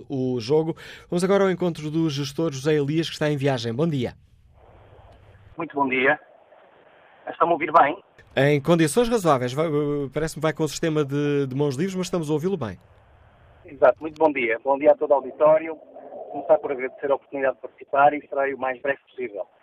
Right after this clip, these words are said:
Speaker 2: Em termos, e tentando responder às suas, às, aos desafios lançados neste, neste, neste fórum. Primeiro ponto, eh, conseguimos os mínimos, eh, exigíveis, passar ao, aos oitavos de final.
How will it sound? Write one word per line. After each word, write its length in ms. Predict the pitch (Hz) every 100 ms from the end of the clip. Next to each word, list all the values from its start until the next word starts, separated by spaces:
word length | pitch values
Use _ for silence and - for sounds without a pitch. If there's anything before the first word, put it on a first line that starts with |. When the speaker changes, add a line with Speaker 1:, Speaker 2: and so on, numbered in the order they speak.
| _ _ _
Speaker 2:
Em 100 | -
termos, 500 | 143 165 165 160 156
e 100 | -
tentando 240 | 143 160 156
responder 380 | - 151 143 147
às 140 | 143
suas, 240 | 139 143 - - -
às, 160 | 139 - -
aos 180 | - 123
desafios 340 | 123 135 151 135
lançados 480 | 131 - 135 131
neste, 320 | 131 123 - 147
neste, 520 | 135 135 156 147 131 127 143
neste 240 | 147 -
fórum. 260 | 117 - 95 - - - - -
Primeiro 240 | - -
ponto, 300 | 151 127 120 _ _ _ _ _ -
eh, 200 | 156 151
conseguimos 480 | 139 156 151 170 170
os 120 | 156 151
mínimos, 440 | 165 160 156 156 - -
eh, 420 | 151 139 139 135 135 - - -
exigíveis, 600 | 151 151 147 147 127 - -
passar 280 | 127 - 143
ao, 100 | 139
aos 280 | 143 - 143
oitavos 300 | 143 147 -
de 60 |
final. 380 | - 127 110 98